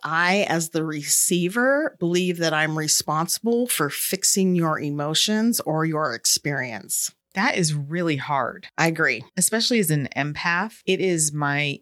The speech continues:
Speaker 2: instinct to want to help and fix. And I am aware that that is something I am still working on,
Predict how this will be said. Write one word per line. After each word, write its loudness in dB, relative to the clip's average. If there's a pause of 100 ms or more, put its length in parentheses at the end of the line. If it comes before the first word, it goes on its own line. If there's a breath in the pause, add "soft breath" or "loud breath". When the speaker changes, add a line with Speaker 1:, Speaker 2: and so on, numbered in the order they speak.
(120)
Speaker 2:
instinct 0 (100)
to 0
want 0
to -6
help -2
and -4
fix. 0
And 2
I 2
am -2
aware 0
that -2
that 0
is 2
something -4
I -2
am -4
still 2
working -10
on, -14